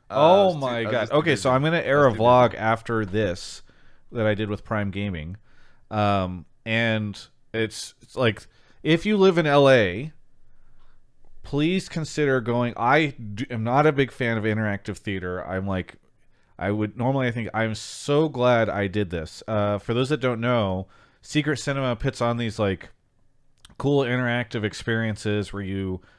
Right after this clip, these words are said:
Speaker 2: kinda go into a world that they build and they have actors and all that stuff. And I, a week, like, two or three weeks ago, I got invited to be to this Undercity Nights thing, and I thought it was just the Secret Cinema thing,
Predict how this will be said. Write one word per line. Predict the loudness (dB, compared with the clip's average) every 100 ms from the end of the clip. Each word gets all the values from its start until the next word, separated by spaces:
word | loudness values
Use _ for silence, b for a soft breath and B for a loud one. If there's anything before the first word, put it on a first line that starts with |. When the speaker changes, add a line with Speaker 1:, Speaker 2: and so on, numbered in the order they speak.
| b b
Speaker 2:
kinda | -6 -4
go | -2 2 4 2 0
into | -4 -2 -4 -6 -6 -4 -4 -4 -6 -8
a |
world | -2 0 0
that | -2 -4
they | -6
build | -2 -2 -2 -2
and | -4
they |
have | -4
actors | -4 -6 -8 -12
and | -10
all | -8 -10
that | -8
stuff. | -10 -10 _ b b b b b
And | -2 0 0 -2 -4
I, | 0 2 2 0 -2
a | -4 -4
week, | -4 -4
like, | -4 -4 -6 -18 _
two | -4 -2 0
or | 0
three | -2 -2
weeks | -4 -4
ago, | -4 0
I | 0
got | -2 -4
invited | -4 -2 0 -2
to | -6 -6 -4 -6 -8 b b b b _ _ -8
be | -4 -2 -2 -6 -8 -8
to | -6
this | -4
Undercity | -4 -4 -2 -2
Nights | 0 -2 -4
thing, | -6 -4
and | -4
I |
thought | -2 2 2
it | 2
was | -2
just | -6 -8
the | -10
Secret | -8 -8 -10
Cinema | -6 -4 -2 -4
thing, | -6 -8 -10